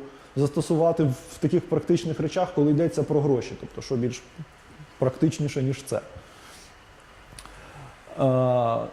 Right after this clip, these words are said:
чому оцінювання ефективності державних неурядових програм, навіщо воно потрібно? Тому що,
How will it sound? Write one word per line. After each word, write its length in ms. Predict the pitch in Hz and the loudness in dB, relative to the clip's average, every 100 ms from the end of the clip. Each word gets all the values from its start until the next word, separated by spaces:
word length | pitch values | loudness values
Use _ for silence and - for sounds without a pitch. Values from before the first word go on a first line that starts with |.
| - - 147 | -12 -12 2
чому 300 | 185 214 269 | 6 6 6
оцінювання 1000 | 262 233 220 202 196 180 170 160 151 156 | 4 4 4 4 2 4 4 4 2 0
ефективності 680 | 147 180 208 180 175 - 165 | 0 2 4 4 2 2 2
державних 480 | 151 151 175 170 156 | 4 4 4 2 2
неурядових 380 | 156 160 151 | 2 4 2
програм, 360 | 151 151 165 151 | 2 0 0 2
навіщо 320 | 151 156 151 | 2 0 -2
воно 160 | 131 135 | -2 -2
потрібно? 460 | - 127 117 110 110 | -2 0 0 -2 -2
Тому 200 | 143 185 | 0 0
що, 680 | - - 190 185 180 175 | -2 2 4 6 6 4